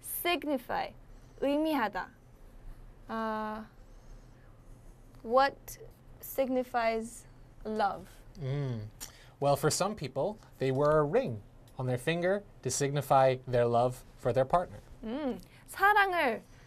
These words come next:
Speaker 1: 어, 보여주고 싶을 때 반지 끼잖아요. Couple ring,
Speaker 2: 음.
Speaker 1: marriage ring. 그거는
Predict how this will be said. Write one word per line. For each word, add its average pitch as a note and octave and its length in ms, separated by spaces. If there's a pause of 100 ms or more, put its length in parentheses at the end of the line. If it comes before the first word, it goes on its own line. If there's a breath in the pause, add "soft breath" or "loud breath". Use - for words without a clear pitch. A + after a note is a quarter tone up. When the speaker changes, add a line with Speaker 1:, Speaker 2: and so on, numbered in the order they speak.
(240 loud breath)
Speaker 1:
어, A3+ 120
보여주고 B3+ 540
싶을 A3+ 400
때 G3 340
반지 B3+ 540
끼잖아요. G#3 520
Couple D4+ 340
ring, G#3+ 480
Speaker 2:
음. A2+ 300
Speaker 1:
marriage A3+ 420
ring. G#3+ 180
그거는 C4 380